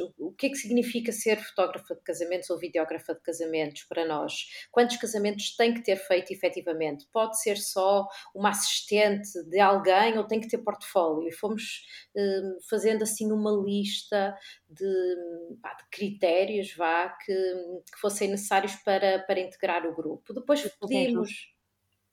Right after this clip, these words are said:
Speaker 1: sim, pedimos que sugerissem um nome, eh, fizemos um, a Ana, eh, que trata dessas coisas todas, a Ana que trata do nosso site e do nosso blog e et cetera,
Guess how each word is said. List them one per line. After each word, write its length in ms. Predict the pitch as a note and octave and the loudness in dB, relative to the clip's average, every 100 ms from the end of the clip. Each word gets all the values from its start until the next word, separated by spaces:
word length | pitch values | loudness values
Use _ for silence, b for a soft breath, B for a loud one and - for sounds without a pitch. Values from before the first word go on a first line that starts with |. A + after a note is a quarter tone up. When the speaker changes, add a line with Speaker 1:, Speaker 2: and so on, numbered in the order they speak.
| _ _ | _ _
Speaker 1:
sim, 420 | - G3+ E3 E3 _ _ _ - B B _ _ | -2 0 0 -4 _ _ _ -20 B B _ _
pedimos 500 | G#3+ B3 A#3+ A#3 - | -2 2 4 2 0
que 220 | - - | -6 -8
sugerissem 680 | - B3 G3+ A#3 A3+ A#3 A3 | -2 0 2 2 2 2 2
um 80 | A3 | 2
nome, 500 | A3 C#4+ D4+ D#4 D4+ D4 C#4 C4 G#3 G3+ G3 F#3+ F3+ F3+ F3+ F#3 G3 | 4 4 4 2 0 0 0 0 2 2 2 0 -2 -4 -6 -6 -6
eh, 80 | |
fizemos 480 | - A3 A#3 A#3+ G#3 | -6 2 4 6 4
um, 280 | G#3+ G#3 G3+ F#3+ F#3 F3+ G#3+ G#3 | 0 0 -2 -4 -10 -14 -4 4
a 160 | G3 | 8
Ana, 500 | A#3 G#3+ F#3 D#3+ - - | 8 6 2 0 -4 -2
eh, 340 | E3+ E3+ E3+ E3+ | 0 2 -2 -6
que 100 | - | -4
trata 320 | - - F#3+ | 0 2 2
dessas 320 | F3 F3 F#3+ | 0 -2 -8
coisas 400 | - F3 E3 E3+ | -4 -2 -2 -4
todas, 300 | - F#3 F3 | 0 0 2
a 60 | F3 | 2
Ana 200 | F3 F3 | 0 -2
que 60 | - | -2
trata 260 | F3 F3 | -4 -4
do 100 | E3 | -6
nosso 300 | E3 D#3+ - | -4 -4 0
site 340 | G3 G3 F#3+ F3+ | 6 6 6 0
e 40 | |
do 100 | F3 | -6
nosso 300 | F3 - - | -8 -8 -6
blog 360 | F#3 F3 E3+ E3 | 0 2 2 0
e 40 | |
et 120 | D#3+ - | -2 -2
cetera, 460 | F3+ E3+ - E3+ | -2 -2 -4 -14